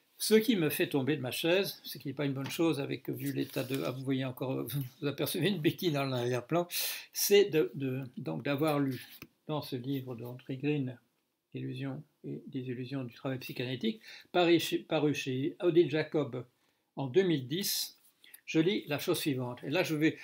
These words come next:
je vais, je vais pas vous lire un long paragraphe, je vais vous lire ph-, phrase par phrase. Et là, je vais commettre, commenter sans doute au fur et à mesure. La tentation est d'appliquer à une activité reconnue comme thérapeutique, comme la psychanalyse,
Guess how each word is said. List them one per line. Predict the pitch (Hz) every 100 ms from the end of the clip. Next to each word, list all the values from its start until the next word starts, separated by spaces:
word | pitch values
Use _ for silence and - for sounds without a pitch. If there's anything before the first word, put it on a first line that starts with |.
| -
je | 156
vais, | 151 135 143 143
je | 143
vais | 143
pas | 151
vous | 139
lire | 139 143
un | 135
long | 135
paragraphe, | - 127 143 190
je | 143
vais |
vous | 135
lire | 143 180
ph-, | - 175
phrase | - 170 -
par | 143 -
phrase. | 156 139 - -
Et | 165
là, | 147 131
je |
vais | 139
commettre, | - 139 131 98 - - - - -
commenter | 151 143 - 165
sans | - 135
doute | 147 160 151 143 - - -
au | - 156
fur | 160 143
et |
à | 107
mesure. | 92 143 - - _ _ _ _ _ - _ _ _ _ _ _ _ _ 160
La | 165
tentation | 226 220 202 - - 170 139 127
est | -
d'appliquer | 147 165 - 190 - 196 202 -
à |
une | 156 156
activité | 160 - 170 165 156 - 160
reconnue | 147 151 160 151 156 151 143
comme | 139 131
thérapeutique, | 170 147 147 - 139 - 254 254 151 _ _ _
comme | 143 131
la | 120
psychanalyse, | - 117 131 170 226 220